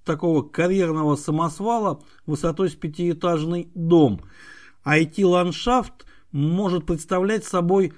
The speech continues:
отдельно взятую рабочую станцию отдельно взятого программиста – который что-то скачивает, что-то распаковывает, что-то собирает, что-то проверяет, запускает, упаковывает, отправляет, что-то через сеть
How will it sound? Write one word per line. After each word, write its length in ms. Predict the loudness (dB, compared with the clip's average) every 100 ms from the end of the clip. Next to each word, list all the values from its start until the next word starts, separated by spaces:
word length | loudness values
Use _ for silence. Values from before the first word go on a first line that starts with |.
| -10
отдельно 480 | -6 -4 0 0 0
взятую 440 | 0 0 0 0 2
рабочую 520 | 2 0 0 -2 -4
станцию 640 | -4 -4 -2 -2 -2 -2
отдельно 560 | -4 -6 -2 -2 -2 -4
взятого 540 | -2 -2 -2 0 -2
программиста – 920 | -2 -4 -2 -2 0 0 -2 -4 -12 -14 -20 -20 -20 -6
который 400 | -4 0 2 2
что-то 400 | 0 -2 0 -2
скачивает, 720 | -4 -2 -2 0 0 2 0
что-то 380 | -2 -6 -4 -4
распаковывает, 1300 | -4 -4 -6 -6 -2 0 2 2 2 2 0 0 -6 -20 -20
что-то 560 | -20 -20 -6 -2 0 -2
собирает, 800 | -4 -2 2 2 2 4 4 2
что-то 380 | -2 -6 -4 -4
проверяет, 680 | -2 0 0 0 2 2 0
запускает, 840 | -4 -4 -8 -6 -2 2 2 -2
упаковывает, 840 | -4 -6 -4 0 2 4 2 0 -2
отправляет, 920 | -6 -4 -2 0 2 2 2 0 -4
что-то 400 | -10 -8 -6 -6
через 380 | -2 -2 -2
сеть 360 | -6 -2 0 0